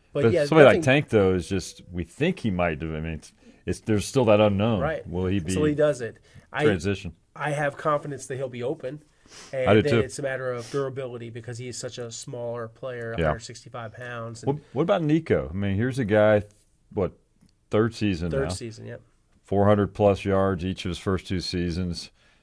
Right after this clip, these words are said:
Speaker 2: Still hadn't broken out completely. I mean, how,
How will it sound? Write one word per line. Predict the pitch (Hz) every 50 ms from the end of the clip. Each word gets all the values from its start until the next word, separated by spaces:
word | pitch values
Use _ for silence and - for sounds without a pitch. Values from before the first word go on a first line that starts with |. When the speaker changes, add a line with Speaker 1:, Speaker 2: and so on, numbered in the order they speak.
| _ _
Speaker 2:
Still | - - - 131 147 156 135
hadn't | 123 117 110 104 98 87 73 -
broken | 95 101 104 107 104 - 98 92
out | 95 98 98 85 - - - -
completely. | - 87 - - - 98 104 110 90 101
I | 92
mean, | 90 87 85
how, | 101 127 135